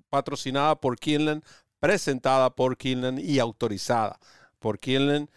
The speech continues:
Nosotros estaremos allí llevándoles a ustedes toda la información. David Mérida estará a cargo de la narración de las carreras de caballos.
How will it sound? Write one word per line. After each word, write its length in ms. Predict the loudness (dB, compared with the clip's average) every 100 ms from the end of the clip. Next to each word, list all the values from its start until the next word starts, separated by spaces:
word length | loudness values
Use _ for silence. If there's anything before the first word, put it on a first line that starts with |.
| _ _ _
Nosotros 380 | -4 -4 0 -2
estaremos 480 | 2 0 2 0 -2
allí 340 | 0 -2 -4 _ _
llevándoles 400 | -6 -4 -4 -2
a 40 |
ustedes 400 | -4 -2 -2 -2
toda 260 | 0 0 2
la 80 | -2
información. 680 | -6 -8 -8 -2 0 0 -4 -20 -20 _ -2
David 300 | 2 4 4
Mérida 340 | 4 4 2
estará 220 | 2 0
a 60 | 2
cargo 360 | 2 2 0
de 60 | 0
la 120 | -2
narración 520 | -4 -6 -6 -4 -2
de 80 | -2
las 80 | -4
carreras 340 | -4 -4 -4
de 80 | -4
caballos. 640 | -2 2 2 2 -2 -6